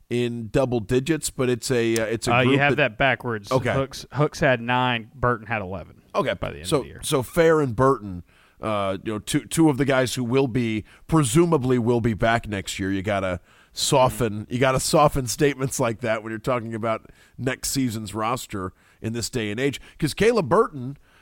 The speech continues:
Speaker 1: uh, not that I wanna see Caleb Burton go anywhere, uh, but Caleb Burton is one of those players who, uh, in the era of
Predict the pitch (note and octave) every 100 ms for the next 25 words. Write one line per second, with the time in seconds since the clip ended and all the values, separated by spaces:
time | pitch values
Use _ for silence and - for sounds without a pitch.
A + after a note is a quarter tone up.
0 | _ C#3 C#3+ D3+ F3 D#3+ D#3 D#3 D3+ D#3
1 | D3+ D#3 C3 D3+ C3+ A#2 B2+ B2+ A#2 G#2
2 | B2+ C3 B2 D#3 G3 G2+ E2 E2 F2 -
3 | _ _ A#2+ A#2+ A#2 B2+ E3 F3 D3 D#3+
4 | G3 D#3 B2 C3+ C#3 C3 A#2 - D3+ D3+
5 | C#3 - C#3 B2 B2 A2+ - _ _ -
6 | A#2 A#2+ B2 B2 B2 C3 C3+ C3+ A#2+ B2
7 | A#2+ A#2 A2 A2+